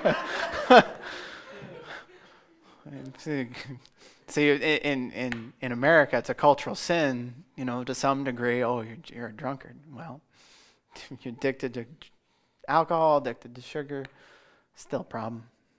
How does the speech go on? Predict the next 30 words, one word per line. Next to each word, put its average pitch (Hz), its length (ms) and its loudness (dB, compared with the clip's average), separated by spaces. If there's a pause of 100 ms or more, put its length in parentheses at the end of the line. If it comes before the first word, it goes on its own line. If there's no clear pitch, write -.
(440)
Amen. 123 300 -10 (2500)
And, 127 260 -10
uh, 113 160 -8 (1120)
open 139 240 -6
up 127 120 -6
that - 160 -4
cupboard 135 320 -8
door 131 300 -2
and 117 100 -16 (2000)
confess, 139 400 -4
"I'm 135 180 -6
gonna 131 140 -6
live 135 220 -8
to 131 40 -18
be 139 120 -8
a 139 40 -8
hundred." 143 280 -12 (360)
And 131 140 -6
I'd 131 140 -6
hear 135 160 -6
the 123 100 -6
Holy 131 200 -4
Ghost 135 220 -4
say, 117 100 -10
"Not 117 280 -10 (300)
eating 139 300 -10
like 151 340 -6
that, 185 260 -14
you're 160 100 -14
not. 156 260 -16